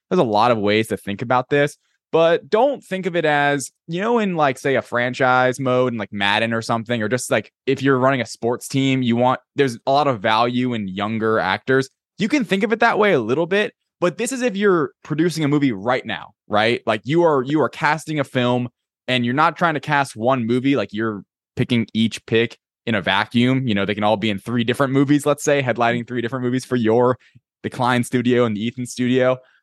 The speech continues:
But, um, it's only for right now. So you can't have, say, a young actor for twenty years. You're not, that's not the point of this. That is for, this is for right now. If you're casting a movie for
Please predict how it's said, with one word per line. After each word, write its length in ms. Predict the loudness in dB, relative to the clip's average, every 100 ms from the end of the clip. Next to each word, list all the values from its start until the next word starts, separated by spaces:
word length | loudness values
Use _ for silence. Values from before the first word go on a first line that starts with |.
| _ _
But, 480 | 0 4 4 2 -2 -20 _ _ 0
um, 500 | 2 2 0 -6 -12 _ _ _ _ -6
it's 200 | -4 0
only 260 | 2 2
for 300 | 0 2 2
right 240 | 2 0 -2
now. 340 | -6 -8 -10
So 320 | -2 2 4 2
you 140 | 0
can't 260 | -2 -2 -2
have, 360 | 0 0 0
say, 300 | -2 -2 0
a 40 | 0
young 280 | -2 -2
actor 580 | 0 -2 -2 -2 -2 -4 _ _ _
for 480 | 0 2 2 0 -2
twenty 300 | -6 -4 -2
years. 480 | 0 0 -2 -6 -4
You're 80 | -2
not, 180 | -2 -4 -2
that's 180 | 0 2
not 160 | 2
the 60 | 0
point 260 | -2 -2 -2
of 80 |
this. 160 | -4 -4
That 160 | 0 0
is 80 |
for, 240 | 0 -2 -2
this 120 | -8
is 100 | -10
for 140 | -10 -6
right 360 | 0 2 2
now. 300 | 0 -2 -2 -6
If 100 | 0
you're 220 | 2 2
casting 280 | 0 -4 -4
a 20 |
movie 140 | -6
for 200 | -8 -12